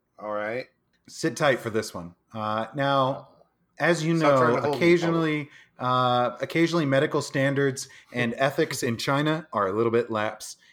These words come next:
Speaker 2: And, uh, recently it's come to light that scientists are making human-monkey hybrids in China.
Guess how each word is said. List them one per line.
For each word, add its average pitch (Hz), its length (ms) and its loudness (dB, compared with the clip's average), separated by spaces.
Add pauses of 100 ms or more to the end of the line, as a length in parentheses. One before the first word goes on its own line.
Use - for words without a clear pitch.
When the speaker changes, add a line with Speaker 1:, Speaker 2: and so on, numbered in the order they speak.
(100)
Speaker 2:
And, 117 420 0
uh, 113 160 4
recently 147 480 2
it's 131 120 0
come 156 220 -2
to 202 60 4
light 120 320 4
that 120 120 -2
scientists 160 680 -2 (220)
are 113 340 0
making 127 560 -2 (200)
human-monkey 160 1080 0
hybrids 110 640 -2 (320)
in 104 160 -8
China. 90 400 -4